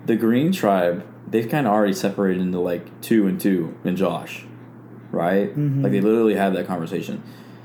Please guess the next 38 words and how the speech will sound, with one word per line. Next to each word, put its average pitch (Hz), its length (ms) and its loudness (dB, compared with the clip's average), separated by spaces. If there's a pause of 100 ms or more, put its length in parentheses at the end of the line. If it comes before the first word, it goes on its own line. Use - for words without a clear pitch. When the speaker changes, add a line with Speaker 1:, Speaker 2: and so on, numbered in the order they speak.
(180)
Speaker 1:
And 92 360 0
Danny's 104 360 2
already 92 220 2
making 90 280 0
plans. 92 380 -2
And 95 100 -4
he 147 60 2
didn't 196 160 4
even 113 120 2
mention 110 280 0
Heidi, 110 520 0
or 107 120 2
at 104 80 2
least 101 140 0
they 107 60 2
didn't 85 140 -2
show 95 280 0
it. - 80 -8 (260)
He 139 80 2
didn't 156 100 4
even 107 120 2
mention 98 260 -2
Heidi 98 320 2
when 87 100 -2
he 92 60 0
was 95 100 -2
talking 95 280 -4
to 87 40 -6
Brandon. 90 320 -2
He 87 80 -6
was 87 160 -8
like, 87 200 -6
"We're 92 120 -4
gonna 90 140 -4
do 87 120 -4
a 87 40 -6
guys 95 280 0
thing." 95 160 -4